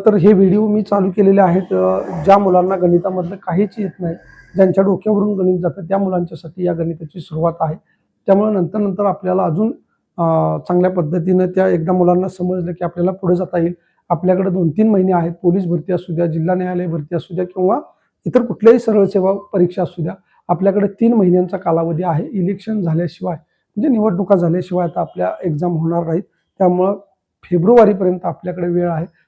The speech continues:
तोपर्यंत गणित हा विषय जो आहे, तो अगदी पक्का करून तुम्हाला गणितमध्ये जास्तीत जास्त मार्क्स कसे येतील, याकडे आपण सर्वांनी लक्ष द्यायचं आहे. त्यामुळं,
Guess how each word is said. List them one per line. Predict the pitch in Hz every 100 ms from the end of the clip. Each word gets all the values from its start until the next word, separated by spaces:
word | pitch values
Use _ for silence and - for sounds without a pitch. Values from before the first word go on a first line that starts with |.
| _
तोपर्यंत | 226 214 190 190 180
गणित | 180 180 208 240
हा | 170
विषय | 180 170 -
जो | 165
आहे, | 180 156 160 _ _ _ -
तो |
अगदी | 285 185 156 196
पक्का | - 170 - _ 233
करून | - 185 170
तुम्हाला | 180 _ _ 185 180 196
गणितमध्ये | 175 185 185 185 160 214 _ _ _ -
जास्तीत | 170 - - 185
जास्त | 202 175 -
मार्क्स | 196 170 160 _
कसे | 190 - 240
येतील, | 170 - 165 - _ _ _
याकडे | 180 208 214 165
आपण | 180 - - 175
सर्वांनी | - 160 165 170 175
लक्ष | 156 -
द्यायचं | 156 160 143 226 277 -
आहे. | 175 156 - _ _
त्यामुळं, | - 208 214 247